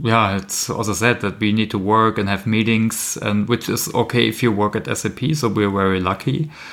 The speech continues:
Uh, but, uh, it's hard to also look after the little kids and so, so that's, I think, for many a big challenge, uh,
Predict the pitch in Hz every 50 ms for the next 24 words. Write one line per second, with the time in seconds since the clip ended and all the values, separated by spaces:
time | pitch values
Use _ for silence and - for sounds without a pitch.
0 | - - - - - - - - 117 110 110 107 107 101 - 107 104 - - -
1 | - - 107 104 104 101 101 101 87 92 110 117 104 98 - - - - - -
2 | - - - 113 98 95 - 120 - - - - _ - 98 107 110 - 120 104
3 | 104 107 - - - 104 104 - - 107 95 101 98 95 95 120 135 135 123 -
4 | 110 113 107 - - - - - 104 101 101 95 - 98 95 90 85 - - -
5 | 113 113 123 - - - - - - - 160 156 - 156 127 - - 131 113 110
6 | 120 139 131 120 98 - 110 - - - 135 120 123 107 98 101 101 - - -
7 | - 113 107 -